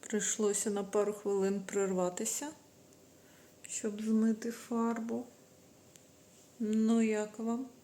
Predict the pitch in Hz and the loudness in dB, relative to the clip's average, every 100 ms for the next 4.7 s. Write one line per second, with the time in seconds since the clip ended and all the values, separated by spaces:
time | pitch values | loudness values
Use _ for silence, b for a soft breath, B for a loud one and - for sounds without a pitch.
0 | - - - - - - - - - - | -20 -20 -20 -20 -20 -20 -20 -20 -20 -20
1 | - - - - - - - - - - | -20 -20 -20 -20 -20 -20 -20 -20 -20 -20
2 | - - - - - 208 196 196 220 196 | -20 -20 -20 -18 -8 -4 -4 -4 -4 -4
3 | 202 208 262 277 285 302 254 240 240 - | -2 -2 -2 -4 -6 -4 -2 -2 -4 2
4 | 269 233 226 214 202 208 220 | 2 2 -2 -2 -4 -6 -8